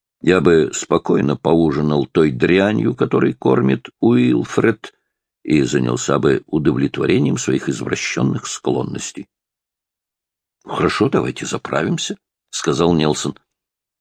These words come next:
"Мне самое время выпить пиво". "А мне самое время получить пенсию", ответил Лин,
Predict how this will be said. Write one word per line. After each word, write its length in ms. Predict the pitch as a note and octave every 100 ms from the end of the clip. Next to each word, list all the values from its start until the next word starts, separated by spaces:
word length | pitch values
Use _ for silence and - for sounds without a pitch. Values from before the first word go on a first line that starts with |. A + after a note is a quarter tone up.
| _
"Мне 400 | - A2 A2+ A#2+ B2
самое 380 | - A#2 A#2
время 300 | A2 A2+ C3
выпить 360 | G#2 G#2 A2+ F#2+
пиво". 340 | - F#2 F2 - _ _ _ _ _ _ _ _ _
"А 180 | C#2 C#2+
мне 260 | D2 D#2 D#2
самое 500 | - - D#2 - G#1+
время 320 | F2 E2+ C#2+
получить 560 | - C#2 C#2 - D#2 -
пенсию", 720 | D#2+ D2 C#2+ - - A#1 A1 _ _ _
ответил 520 | - C2 C#2 C#2+ C2 B1+
Лин, 300 | C#2+ C#2+